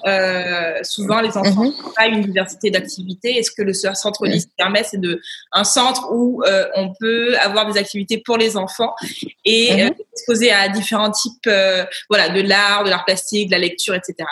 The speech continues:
Speaker 1: Donc, quel est le retour
Speaker 2: Mhm.
Speaker 1: euh, des parents ?
Speaker 2: Euh, bah, c'est drôle parce que justement, j'ai eu, bah, tu sais, on a, on a, on va dire, parlons un peu de deux types de parents. Je sais pas si je dirais deux types de parents, mais on a les parents du centre Ulysse Mère,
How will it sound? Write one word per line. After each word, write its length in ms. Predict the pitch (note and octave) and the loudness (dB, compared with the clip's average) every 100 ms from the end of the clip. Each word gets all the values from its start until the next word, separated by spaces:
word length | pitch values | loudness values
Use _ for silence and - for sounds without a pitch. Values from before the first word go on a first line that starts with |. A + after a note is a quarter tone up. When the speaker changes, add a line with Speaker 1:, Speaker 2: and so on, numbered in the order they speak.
| F3+ | -6
Speaker 1:
Donc, 120 | F#3+ | -2
quel 160 | C4 A#3+ | 2 4
est 60 | A#3+ | 4
le 80 | |
retour 300 | A3+ G#3 F#3+ | 2 0 2
Speaker 2:
Mhm. 360 | G#3 A3+ G3+ G#3+ - - G3 | 2 4 2 -2 -8 -4 0
Speaker 1:
euh, 260 | F3 D#3+ - | 0 0 -2
des 140 | G3+ | -2
parents ? 260 | G3 F3 - - _ _ - - - - - | 0 -4 -6 -12 _ _ -20 -20 -12 -2 4
Speaker 2:
Euh, 340 | C4 D4 D#4 C#4+ | 6 6 6 4
bah, 140 | C4+ | 2
c'est 220 | - B3 | 2 4
drôle 280 | A3+ D4+ F4+ | 4 4 4
parce 160 | B3 - | 2 2
que 140 | C4+ | 2
justement, 500 | A3+ G#3 G#3+ A3+ C4 | 2 2 2 2 0
j'ai 240 | B3 G#3+ | 2 2
eu, 300 | G#3+ B3 C4+ - - | 2 2 2 0 2
bah, 100 | B3 | 2
tu 80 | D4 | 4
sais, 120 | C5 D5+ | 4 6
on 60 | G#4 | 4
a, 220 | A3+ G#3+ | 2 0
on 100 | A#3+ | -2
a, 120 | A#3+ F#3+ | -2 2
on 60 | |
va 120 | B3+ E4 | 2 2
dire, 200 | D4 C4+ G3+ _ _ _ _ | 2 0 -2 _ _ _ _
parlons 240 | B3+ B3+ F4 | 0 2 0
un 40 | B3 | 0
peu 100 | A#3+ | 2
de 160 | F#3 | 2
deux 320 | F3+ D#3+ F3+ B3 | 0 0 0 2
types 300 | - A3 F#3 | 2 0 2
de 100 | F3+ | 2
parents. 300 | G3 F3+ G3+ | 4 2 2
Je 60 | |
sais 40 | G3+ | -2
pas 80 | |
si 100 | A3+ | 0
je 40 | G3+ | 2
dirais 180 | F#3+ G3 | 2 2
deux 140 | G#3+ | 0
types 160 | A3 G3+ | 0 0
de 80 | |
parents, 260 | F#3 F3 B3+ | 4 4 4
mais 80 | C4 | 2
on 60 | |
a 140 | G#3+ G#3 | 2 2
les 100 | G#3 | 4
parents 260 | G#3+ A#3+ | 2 2
du 80 | C4+ | -2
centre 320 | G#3+ C4 B3+ | 0 -2 0
Ulysse 240 | G3+ A3 - | -2 -2 -2
Mère, 340 | G#3 G#3 A#3+ | 4 6 4